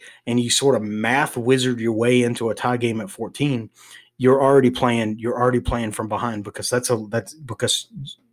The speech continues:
you're not gonna hold them to fourteen. And so get the touchdown, make it a one-score game, make a statement, make a statement with your offense. And so not that I'm a Tennessee fan by any stretch of the imagination, but damn, that was just disappointing to see.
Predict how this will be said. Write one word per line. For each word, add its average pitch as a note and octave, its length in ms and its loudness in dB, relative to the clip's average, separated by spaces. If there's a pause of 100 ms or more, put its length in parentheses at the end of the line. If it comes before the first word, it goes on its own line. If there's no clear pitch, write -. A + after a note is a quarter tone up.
(400)
you're C3+ 220 -2
not D#3+ 120 4
gonna B2+ 140 2
hold F3 200 6
them A2+ 120 2
to G2+ 60 -6
fourteen. G2 400 -10 (360)
And B2 100 -4
so C3 100 2
get C3 280 -2
the C3+ 80 2
touchdown, A2 500 -6
make B2+ 160 -2
it B2+ 60 -2
a A#2+ 40 2
one-score A2+ 540 -2
game, G2+ 380 -4 (400)
make C3 200 2
a B2 80 4
statement, B2 840 0
make A2+ 180 -8
a A#2 60 -2
statement B2+ 460 0
with A#2 140 -6
your A2 140 -4
offense. G#2 400 -4 (400)
And A2 140 -2
so A2 260 4
not B2 240 0
that D#3 100 4
I'm D3 120 6
a C3+ 40 4
Tennessee C#3 380 0
fan C#3 400 2
by A2 180 -4
any C3+ 200 4
stretch C#3 280 0
of C3 40 -2
the C3 60 2
imagination, A#2 600 0
but F#2+ 160 -12
damn, A2+ 280 0
that E3 120 4
was A2+ 140 0
just - 240 0
disappointing A2+ 580 -2
to G2 100 -10
see. A2+ 520 0